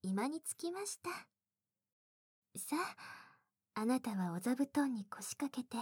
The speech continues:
くつろいでいてくださいませ。私がお茶のご準備いたしますね。少々お待ちくださ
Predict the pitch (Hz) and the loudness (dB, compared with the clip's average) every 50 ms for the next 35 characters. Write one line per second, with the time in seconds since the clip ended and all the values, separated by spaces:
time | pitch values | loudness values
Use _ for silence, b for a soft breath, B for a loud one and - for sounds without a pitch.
0 | - - - _ _ - - - - - - 302 330 359 370 359 339 311 - 294 | -6 -8 -12 _ _ -16 -14 -6 -2 0 2 2 2 2 2 0 0 0 0 0
1 | 277 - 262 269 269 269 - 294 294 294 294 302 320 - - - 339 330 - - | 0 0 2 0 0 0 0 0 0 0 0 -2 -2 -4 -6 -6 -6 -6 -8 -10
2 | _ _ _ _ _ _ _ _ _ _ _ _ _ _ _ _ _ _ _ _ | _ _ _ _ _ _ _ _ _ _ _ _ _ _ _ _ _ _ _ _
3 | _ _ - 233 233 - 294 294 - - - - 320 311 311 330 330 330 - B | _ _ -4 -2 -2 -2 -2 -4 -4 -4 -4 -4 -4 -2 0 0 0 -2 -2 B
4 | B B B B B B B B _ _ - 233 226 - 320 330 349 349 - 302 | B B B B B B B B _ _ -2 0 2 2 2 4 4 4 4 4
5 | 285 - 349 381 415 415 392 339 - 294 285 - - 294 302 302 - - 262 254 | 4 4 4 2 4 4 2 0 0 -2 -4 -2 -2 -4 -4 -4 -4 -4 -2 -2
6 | 277 311 349 - - - _ _ _ _ _ _ _ _ _ _ _ _ _ _ | -2 -2 -2 -4 -8 -14 _ _ _ _ _ _ _ _ _ _ _ _ _ _
7 | _ _ _ _ _ _ _ _ _ _ - - - 359 392 415 415 - 392 330 | _ _ _ _ _ _ _ _ _ _ -6 0 4 6 6 6 6 4 4 4
8 | 285 262 247 262 277 - - - 330 302 339 349 - - 359 | 4 4 4 2 -2 -2 -4 -6 -4 -4 -4 -4 -4 -4 -4